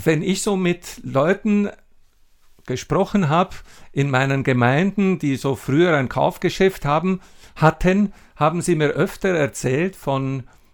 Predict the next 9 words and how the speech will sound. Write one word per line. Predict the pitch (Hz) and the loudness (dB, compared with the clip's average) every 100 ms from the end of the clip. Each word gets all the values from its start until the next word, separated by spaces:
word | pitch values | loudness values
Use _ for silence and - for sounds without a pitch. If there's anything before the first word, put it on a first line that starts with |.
| _ _ _ - | _ _ _ -2
äh, | 135 127 120 - - - - | 0 0 -2 -6 -16 -20 -20
Menschen, | - 135 156 202 - 190 180 185 | -8 -6 -4 -4 -4 -4 -4 -6
die | 127 160 | -6 -2
immer | 170 185 | -2 0
nur | 160 165 | 0 0
angeschrieben | 139 190 196 165 - 135 135 143 | 0 0 0 -2 -2 -6 -4 -2
haben, | 120 139 143 147 | 0 0 -2 -2
weil | 139 139 | 0 0
sie, | - 143 | 2 0